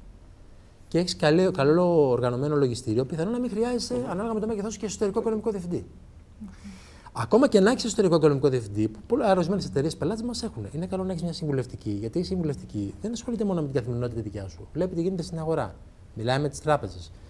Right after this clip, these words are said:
Speaker 1: μιλάει με τα υπουργεία, μιλάει, βλέπει, διαμορφώνει τον αναπτυξιακό νόμο, έχει επαφές, βλέπει τι κάνουν οι άλλες εταιρείες του κλάδου σου.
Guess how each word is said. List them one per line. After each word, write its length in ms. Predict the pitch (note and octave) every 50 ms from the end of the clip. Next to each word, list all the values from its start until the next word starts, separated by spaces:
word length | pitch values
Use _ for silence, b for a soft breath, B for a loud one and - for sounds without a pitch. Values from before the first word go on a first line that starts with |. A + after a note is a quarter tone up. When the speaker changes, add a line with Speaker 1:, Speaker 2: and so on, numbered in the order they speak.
| b b b b
Speaker 1:
μιλάει 320 | G#2+ G#2 G#2 A#2 B2+ C3+
με 80 | C#3 C#3
τα 80 | D3
υπουργεία, 600 | C#3+ C3 B2+ C#3 C#3 D3 D3 C#3 A2+ G2+ F2+ F2 - - - - - -
μιλάει, 560 | A2 A2 A#2 B2+ C3+ C#3 C#3 C#3 C#3 C3 B2+
βλέπει, 520 | A#2 C3 C#3 C#3 C#3 C#3+ C3+ C3+ C#3 C3+
διαμορφώνει 500 | B2+ C3 C3+ C3 B2 A#2 - D3+ D3 C#3+
τον 240 | - D3 C#3+ C#3+ C#3
αναπτυξιακό 500 | C3+ C#3 C3 C3+ C3 - D3 C#3 C#3 D3
νόμο, 380 | D3+ D3+ D3 A#2+ G2+ F#2 F#2 - -
έχει 420 | C3 B2 B2 B2 C#3+ D3+ D3+ D3 D3
επαφές, 520 | C#3+ - D3 - - D#3+ B2+ G#2+ F#2+ - b b b b b b b G2+
βλέπει 280 | A2 B2 B2+ B2+ C#3+
τι 100 | C3 C3+
κάνουν 260 | - C#3+ C#3+ C#3+ C#3
οι 60 | C3+ C#3
άλλες 180 | D3 D3+ C#3
εταιρείες 280 | - - C#3 C#3+ D#3+ -
του 100 | - -
κλάδου 360 | - E3+ E3 D3 A2+ G#2 G2
σου. 180 | - - -